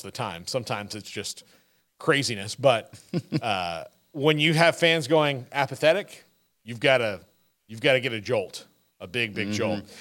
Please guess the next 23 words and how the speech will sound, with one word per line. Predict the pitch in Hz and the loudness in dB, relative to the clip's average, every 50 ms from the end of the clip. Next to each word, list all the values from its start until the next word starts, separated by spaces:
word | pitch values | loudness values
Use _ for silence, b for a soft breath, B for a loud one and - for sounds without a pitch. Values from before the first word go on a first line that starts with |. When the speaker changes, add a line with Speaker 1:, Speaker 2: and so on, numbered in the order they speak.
| B B B B | B B B B
Speaker 1:
All | - 165 | 4 4
right, | 175 170 160 156 - - - - | 6 6 4 2 -2 -10 -4 4
in | 196 226 247 | 6 8 8
our | 254 247 240 | 10 8 8
next | 233 240 233 - - | 8 6 6 6 6
segment, | 240 240 226 190 180 135 - - | 6 6 6 4 0 -2 2 6
Oregon | 147 170 185 180 185 175 | 8 8 8 8 6 2
versus | 175 190 147 170 165 127 | 2 2 2 2 0 2
Washington, | 160 180 190 175 - 175 160 - 135 98 87 80 - - b b b b b b b - | 4 4 4 4 2 0 -2 -4 -4 -6 -6 -8 -14 -18 b b b b b b b -8
the | 156 | -2
game | 151 185 190 214 220 | 2 4 4 4 4
of | 208 | 2
the | 190 175 | 0 0
year | 170 202 226 247 254 254 | 0 2 2 4 4 4
or | 240 185 170 170 | 6 6 6 6
the | 160 165 | 6 4
game | 151 175 185 196 190 | 4 4 4 4 2
of | 175 | 0
the | 180 | 0
year | 160 170 180 185 | 2 4 4 4
of | 170 139 | 4 4
the | 156 143 | 2 2
week? | 151 143 - - - - | 2 0 -2 -4 -10 -20